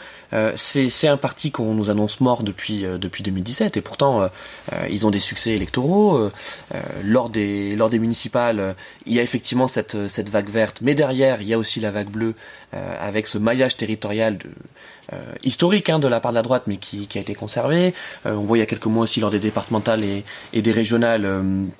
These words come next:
ils ont conservé la, la, la, la, la totalité de leurs exécutifs. Ils ont même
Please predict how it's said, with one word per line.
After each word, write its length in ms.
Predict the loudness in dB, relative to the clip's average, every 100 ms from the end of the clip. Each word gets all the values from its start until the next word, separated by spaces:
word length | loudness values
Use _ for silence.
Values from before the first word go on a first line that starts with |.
| -20 -20 -16 -6
ils 160 | -2 0
ont 60 | 0
conservé 420 | -2 -4 0 0
la, 180 | 0 0
la, 160 | -2
la, 220 | -4 -8
la, 280 | -8 -6 -6 -4
la 80 | -6
totalité 400 | -2 -2 -2 0
de 60 | -2
leurs 180 | -2 -4
exécutifs. 640 | -6 -6 -4 2 2 0 -10 -6
Ils 160 | 0 4
ont 20 |
même 200 | 4